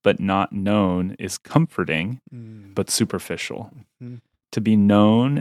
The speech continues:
Speaker 1: and not loved is our greatest fear. But to be fully known and truly loved is, well, a lot like being loved by God. It is what we need more than anything. It
Speaker 2: Mm-hmm.
Speaker 1: liberates us from pretense,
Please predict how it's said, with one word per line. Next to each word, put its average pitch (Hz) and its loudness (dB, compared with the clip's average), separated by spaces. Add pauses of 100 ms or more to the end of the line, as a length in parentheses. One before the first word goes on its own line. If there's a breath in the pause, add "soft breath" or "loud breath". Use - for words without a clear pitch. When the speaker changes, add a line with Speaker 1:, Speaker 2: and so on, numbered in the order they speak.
Speaker 1:
and 98 -2
not 98 0
loved 101 2
is 98 -8
our 95 -8
greatest 95 -4
fear. - -12 (800)
But - -6
to 101 -6
be 101 -2
fully 160 0
known 87 -2
and 95 -4
truly 151 2
loved 90 0
is, 98 -2 (100)
well, 107 2
a 101 2
lot 107 4
like 113 -2
being 107 2
loved 98 0
by 95 -4
God. 92 -4 (160)
It 107 -4
is 101 -2
what 113 4
we 120 2
need 101 0
more 98 0
than 98 0
anything. 95 -4 (180)
It 76 -8
Speaker 2:
Mm-hmm. 110 2
Speaker 1:
liberates 113 4
us 107 0
from 95 -8
pretense, - -4